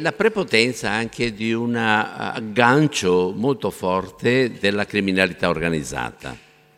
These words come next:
E anche a livello mondiale noi parliamo dell'onu, ma l'onu non è neanche interpellata, è ai margini.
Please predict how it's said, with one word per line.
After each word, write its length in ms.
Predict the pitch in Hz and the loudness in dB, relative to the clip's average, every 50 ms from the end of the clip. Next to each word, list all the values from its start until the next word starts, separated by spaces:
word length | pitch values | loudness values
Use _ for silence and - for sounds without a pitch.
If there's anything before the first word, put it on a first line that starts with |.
| _ _ _ _ _ _ _ _ _ _ _ _ _ _ _ _ _ _ _ _ _ _ _ _ _ _ _ _ _ _ _ _ _ _ _ | _ _ _ _ _ _ _ _ _ _ _ _ _ _ _ _ _ _ _ _ _ _ _ _ _ _ _ _ _ _ _ _ _ _ _
E 220 | - 135 127 123 117 | 2 6 6 8 8
anche 240 | 113 104 98 107 110 | 6 4 4 2 0
a 20 | |
livello 360 | 107 107 104 107 104 104 104 | 2 2 0 0 0 0 -2
mondiale 680 | 104 110 123 123 139 151 190 214 214 170 107 95 95 - - - - - - _ _ _ _ _ _ _ _ _ _ _ _ _ _ | -2 -2 -2 -2 -2 -2 0 0 0 0 0 0 -2 -6 -12 -20 -20 -20 -20 _ _ _ _ _ _ _ _ _ _ _ _ _ _
noi 180 | - 135 139 - | 0 0 0 0
parliamo 380 | - 85 82 95 117 123 110 95 | 0 -2 -2 0 0 0 0 0
dell'onu, 640 | 87 87 85 82 80 80 87 87 82 80 80 - - - _ _ _ _ _ _ _ _ _ _ _ _ _ _ _ _ _ _ _ _ _ _ _ _ _ _ _ _ _ - | 0 0 0 0 -2 -2 -2 -4 -4 -6 -8 -12 -18 -20 _ _ _ _ _ _ _ _ _ _ _ _ _ _ _ _ _ _ _ _ _ _ _ _ _ _ _ _ _ -8
ma 100 | 226 247 | -6 -2
l'onu 260 | 269 277 262 - 95 | 0 0 2 2 0
non 140 | 92 95 98 | 0 0 4
è 40 | |
neanche 240 | 104 110 113 - - | 6 6 6 6 4
interpellata, 800 | - 165 185 175 - - 180 160 98 85 98 107 - - 82 80 | 0 0 -2 -4 -2 -2 -2 -2 -2 -2 -2 -4 -4 -6 -10 -6
è 140 | 107 175 196 | -2 2 4
ai 100 | 151 113 | 4 4
margini. 760 | 98 95 107 135 135 127 104 110 110 98 98 95 90 87 - | 4 4 6 6 6 6 6 4 4 4 4 0 0 -2 -6